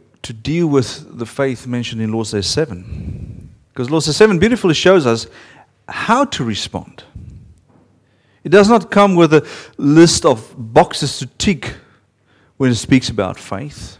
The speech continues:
like spontaneity or the level of Bible study or the intensity of our prayers.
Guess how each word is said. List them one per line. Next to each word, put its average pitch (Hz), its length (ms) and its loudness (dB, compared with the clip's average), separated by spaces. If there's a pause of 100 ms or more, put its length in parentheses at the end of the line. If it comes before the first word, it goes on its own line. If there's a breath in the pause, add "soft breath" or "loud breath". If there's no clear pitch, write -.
(140)
like - 340 -12 (160)
spontaneity 107 1000 -2
or 85 260 -6 (200 loud breath)
the 82 160 -14
level 117 260 2
of 101 140 0
Bible 113 320 4
study 117 560 2
or 95 240 -2 (400 loud breath)
the 113 100 -10
intensity 175 680 0
of 147 120 2
our 127 200 2
prayers. 147 760 -4